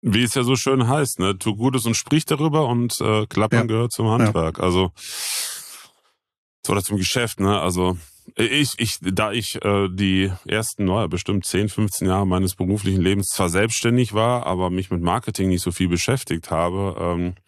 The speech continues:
Speaker 1: war das für mir, mich, als ich so, f-, ja, vor fünf Jahren aktiv angefangen hab, mit Marketing und Sales mich zu beschäftigen, äh, völlig unverständlich, dass es Unternehmen gibt, die zum Beispiel auch
Speaker 2: Mhm.
Speaker 1: solche, die Haltung kann ich jetzt nicht, aber auch andere Dinge,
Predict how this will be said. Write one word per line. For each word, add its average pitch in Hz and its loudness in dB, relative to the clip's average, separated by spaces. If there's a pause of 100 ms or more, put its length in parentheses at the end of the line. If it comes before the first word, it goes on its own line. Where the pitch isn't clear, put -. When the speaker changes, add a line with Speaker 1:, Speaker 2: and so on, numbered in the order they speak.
(640)
Speaker 1:
war 107 0
das 110 -2
für 117 0
mir, 110 0
mich, 110 0
als 90 0
ich 92 0
so, 92 2
f-, - -6 (120)
ja, 87 -2
vor 90 -4
fünf 127 0
Jahren 101 0
aktiv - -4
angefangen 95 0
hab, 92 0 (280)
mit 95 0
Marketing 92 0
und 90 -2
Sales 92 -2
mich 101 -2
zu 107 -4
beschäftigen, 95 -2 (680)
äh, 80 -6
völlig 110 -2
unverständlich, 101 0
dass 92 0
es 90 -2
Unternehmen 90 0
gibt, - -2 (160)
die 92 2
zum 98 -2
Beispiel 92 0
auch 131 4
Speaker 2:
Mhm. 117 6
Speaker 1:
solche, 92 2 (160)
die 98 0
Haltung 123 0
kann 101 -2
ich 101 -4
jetzt 82 -4
nicht, 170 2
aber 101 0
auch 90 -4
andere 95 0
Dinge, 95 2